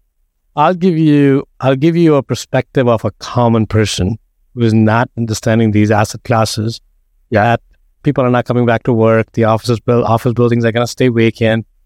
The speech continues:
Speaker 1: Nothing's really is gonna change. People are trying to convert offices into condos. That's super expensive. It's not gonna happen. There's a lot of chatter and noise that's happening, mostly
Speaker 2: There's
Speaker 1: from the people
Speaker 2: the
Speaker 1: who actually don't,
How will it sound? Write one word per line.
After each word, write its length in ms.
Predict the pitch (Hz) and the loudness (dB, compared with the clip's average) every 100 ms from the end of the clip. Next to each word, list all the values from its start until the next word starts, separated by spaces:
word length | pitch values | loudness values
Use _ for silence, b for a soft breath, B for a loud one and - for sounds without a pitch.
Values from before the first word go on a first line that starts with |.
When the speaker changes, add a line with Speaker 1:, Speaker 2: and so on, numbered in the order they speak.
| _ _ _ - | _ _ _ -4
Speaker 1:
Nothing's 360 | 117 117 110 | -2 0 0
really 200 | 120 117 | 0 0
is 80 | 117 | 0
gonna 220 | 120 120 | 0 -2
change. 640 | 120 - 110 110 113 113 - _ _ _ - | -2 -2 2 2 2 0 -6 _ _ _ -8
People 200 | 120 117 | -2 -2
are 80 | 113 | 0
trying 160 | 120 | -2
to 60 | 117 | -2
convert 320 | 117 117 120 | -2 0 2
offices 480 | 110 110 - 123 120 | 2 0 -2 0 0
into 160 | 123 | 0
condos. 720 | - - 113 113 113 113 107 - _ _ _ | -2 -2 0 2 2 2 0 -4 _ _ _
That's 140 | 110 - | -4 -2
super 320 | - 117 131 | -4 -2 -2
expensive. 720 | - - 123 117 - 117 110 | -2 -4 -2 -2 -2 0 2
It's 140 | 110 | 0
not 160 | 113 113 | 0 0
gonna 160 | 123 123 | 0 0
happen. 280 | 113 - | -2 -2
There's 140 | 131 180 | -2 0
a 60 | |
lot 180 | 214 226 | 0 0
of 180 | 180 - | -2 -8
chatter 460 | - - 131 131 131 | -10 -4 -2 0 2
and 260 | 135 135 127 | 2 2 2
noise 500 | 107 117 120 113 - _ _ _ - | 2 2 0 -2 -10 _ _ _ -4
that's 240 | 123 - | -4 -2
happening, 580 | 143 151 147 143 135 131 _ _ _ _ _ | -4 -2 0 0 0 -4 _ _ _ _ _
mostly 380 | 151 180 233 165 | -4 0 0 0
Speaker 2:
There's 240 | 147 - | -2 -2
Speaker 1:
from 220 | - 202 185 | -4 -2 -2
the 100 | 170 | -4
people 720 | - - 202 - 120 160 208 | -4 0 0 2 0 0 0
Speaker 2:
the 160 | 143 143 - | -2 -2 -2
Speaker 1:
who 80 | 139 | -4
actually 280 | 156 - 165 | -2 -2 -2
don't, 360 | 160 160 165 | 0 0 -2